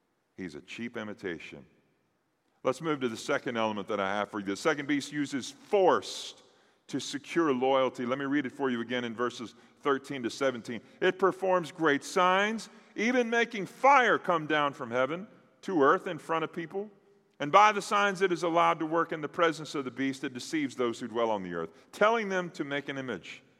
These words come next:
for the beast that was wounded by the sword and yet lived. It was allowed to give breath to the image of the beast, so that the image of the beast might yet speak, and might cause those who would not worship the image of the beast to be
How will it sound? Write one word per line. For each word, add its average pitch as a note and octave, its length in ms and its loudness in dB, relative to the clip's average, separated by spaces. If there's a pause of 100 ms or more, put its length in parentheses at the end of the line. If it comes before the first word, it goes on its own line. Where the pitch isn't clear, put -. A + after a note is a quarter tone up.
(320)
for G2+ 80 -10
the F#2+ 80 -8
beast G#2 340 -6
that F#2+ 160 -4
was F#2 160 -6
wounded G2 420 -10
by F2+ 140 -2
the E2 100 -8
sword F2+ 380 -6
and E2 140 -10
yet E2 180 -10
lived. E2+ 380 -6 (840)
It A#2 60 -6
was A#2+ 100 -2
allowed C#3+ 380 6
to C#3+ 60 -4
give C#3+ 180 -2
breath D3+ 340 2
to D3 80 -6
the C3+ 160 -4
image C3+ 220 -6
of C#3 60 -4
the B2+ 60 -4
beast, C3 320 -4 (200)
so G#3+ 260 6
that G#3 220 4
the G#3 220 -6
image C#4 320 2
of A#3+ 100 -2
the A3 60 -2
beast F#3 380 -4
might F3+ 300 2
yet C#3+ 240 -2
speak, - 580 -4 (1200)
and D#2 100 -18
might A2+ 280 -2
cause A#2+ 400 -2
those A2+ 400 -4
who A#2+ 100 -10
would G2 160 -4
not A#2 240 -4
worship F#2+ 380 -8
the F2+ 100 -10
image F2 240 -10
of F2+ 60 -8
the E2 80 -8
beast E2+ 340 -12
to - 80 -20
be F2 300 -10